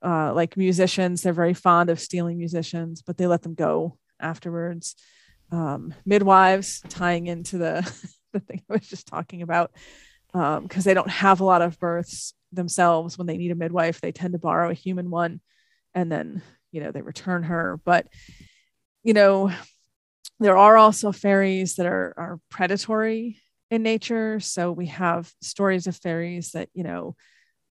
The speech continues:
target humans because the human is a food source for them. So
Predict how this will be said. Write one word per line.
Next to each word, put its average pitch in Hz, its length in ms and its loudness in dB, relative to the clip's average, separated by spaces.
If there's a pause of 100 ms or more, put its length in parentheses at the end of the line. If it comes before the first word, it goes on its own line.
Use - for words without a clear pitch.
(100)
target 196 420 2
humans 196 640 -2
because 180 580 -4
the 196 80 -8
human 175 340 -8
is 165 140 -8
a 175 60 -6
food 175 340 -8
source 185 580 -8 (280)
for 196 220 0
them. 180 420 -2 (600)
So 208 540 4